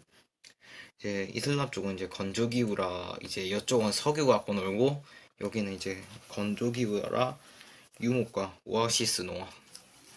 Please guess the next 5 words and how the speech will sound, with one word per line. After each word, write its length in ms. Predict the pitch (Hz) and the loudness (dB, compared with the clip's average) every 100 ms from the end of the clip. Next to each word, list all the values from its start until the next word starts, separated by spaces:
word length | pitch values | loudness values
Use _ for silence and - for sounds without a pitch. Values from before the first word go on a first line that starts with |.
| - - - | -8 -8 -4
요렇게 280 | 113 104 - | -2 -2 -2
하면서 520 | 95 92 90 98 90 | -6 -6 -6 -6 -8
이슬람 480 | 104 95 98 98 104 | -10 -8 -8 -8 -8
사-, 180 | 101 - - _ | -8 -10 -14 _
살아가. 420 | - 104 95 98 | -10 -8 -8 -12